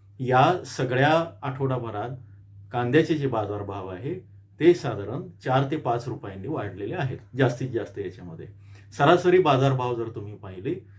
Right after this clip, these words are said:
तर या आठवड्यात साधारण दोन ते तीन रुपयांनी सरासरी कांद्याचे बाजारभाव वाढलेले आहेत. आता अनेकांचे प्रश्न आहेत की, उद्या बाजारभाव कसा असेल रविवारी,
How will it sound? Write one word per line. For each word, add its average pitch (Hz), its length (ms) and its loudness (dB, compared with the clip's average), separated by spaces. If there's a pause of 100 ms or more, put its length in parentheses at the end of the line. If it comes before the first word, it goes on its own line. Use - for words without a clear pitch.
(200)
तर 135 40 -4
या 131 160 4
आठवड्यात 131 420 2
साधारण 110 540 -8
दोन 131 300 0
ते 143 100 0
तीन 151 280 0
रुपयांनी 110 540 -2
सरासरी 151 540 2
कांद्याचे 117 540 -2
बाजारभाव 104 540 -4
वाढलेले 92 420 -8
आहेत. 104 260 -4 (600)
आता 185 320 6
अनेकांचे 185 480 4
प्रश्न 165 340 0
आहेत 127 400 0 (100)
की, 170 320 -6 (500)
उद्या 156 260 6
बाजारभाव 165 560 4
कसा 147 220 -2
असेल 147 160 -4
रविवारी, 131 600 -2